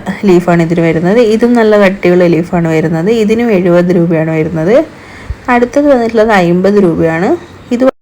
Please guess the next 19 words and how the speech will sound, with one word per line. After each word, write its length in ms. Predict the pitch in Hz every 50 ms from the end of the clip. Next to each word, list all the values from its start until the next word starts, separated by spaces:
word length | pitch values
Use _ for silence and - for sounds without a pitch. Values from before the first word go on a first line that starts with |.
| _ _ _ _ _
അത്യാവശ്യം 500 | 247 247 _ - 247 254 254 - 254 254
വലിപ്പം 420 | 254 233 233 220 220 - - 262 269
വെക്കുന്ന 380 | 262 240 240 - 233 226 226 233
ലീഫ് 320 | 226 208 208 208 208 -
വരുന്ന 340 | 220 208 208 202 202 196 202
പ്ലാന്റ് 400 | 220 - 190 175 170 170 170 175
ആണ്. 240 | 170 165 165 170 214 294 311 - - - - - - - - - -
ഇനിയുള്ളതൊക്കെ 800 | - 262 269 277 294 294 269 247 226 226 226 226 226 208 - -
അമ്പത് 440 | 233 208 190 185 190 202 202 208 233
രൂപയാണ് 380 | 220 196 180 196 185 170 170 170
വരുന്നത്. 440 | 165 165 165 165 170 170 190 240 277
ഇത് 220 | 294 277 - 240 247
നല്ല 280 | 254 240 214 208 220
ഭംഗിയാണ് 600 | 220 233 202 185 180 180 185 196 202 196 190 185
കാണാൻ. 220 | 185 175 165 180 208
ഇതെൻ്റെ 240 | 208 208 208 220 208 -
പേഴ്സണൽ 340 | 180 175 196 - - 214 214
ഫേവറേറ്റ് 540 | 220 - 202 202 202 190 196 190 190 196 196
ഉള്ള 160 | 190 196 196